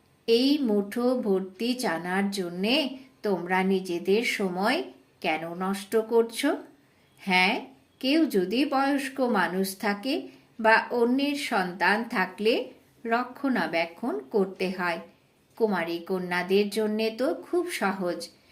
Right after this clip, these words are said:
যে আসুক তাকেই বোঝাও। যে বাবা আমাদের এই বাদশাহী দিচ্ছেন, অতএব বাদশাহী নেওয়া উচিত, তাই না? এখন তোমাদের মুঠো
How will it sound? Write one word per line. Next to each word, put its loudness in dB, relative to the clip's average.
যে 2
আসুক 0
তাকেই 2
বোঝাও। 0
যে 6
বাবা 0
আমাদের 0
এই 0
বাদশাহী -4
দিচ্ছেন, -2
অতএব 2
বাদশাহী -4
নেওয়া -2
উচিত, -2
তাই -2
না? -2
এখন 2
তোমাদের 2
মুঠো -2